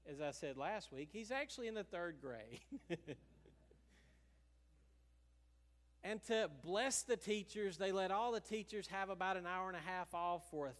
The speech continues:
Thanksgiving lunch. And I volunteered to be a substitute third grade teacher for a block of about two hours on the Friday before Thanksgiving. And all I had to do was start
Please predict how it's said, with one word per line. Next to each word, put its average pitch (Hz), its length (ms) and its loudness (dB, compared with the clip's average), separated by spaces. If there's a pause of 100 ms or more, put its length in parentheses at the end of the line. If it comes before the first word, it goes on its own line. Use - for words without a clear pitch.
Thanksgiving 165 760 -4
lunch. 131 760 -4 (840)
And 156 200 -4
I 220 200 8
volunteered 220 760 6
to 160 80 -2
be 165 180 4
a 135 100 0
substitute 196 880 2
third 175 260 0
grade 170 260 0
teacher 139 540 -2 (100)
for 143 380 4 (360)
a 156 100 0
block 170 480 6
of 151 80 0
about 143 400 2 (120)
two 165 220 6
hours 117 300 0 (1600)
on 131 100 -8
the 120 80 -10
Friday 160 460 6
before 139 340 -2
Thanksgiving. 131 600 -10 (1300)
And 170 100 2
all 285 160 8
I 269 120 10
had 254 180 4
to 214 80 0
do 262 500 4
was 151 160 0
start 240 540 4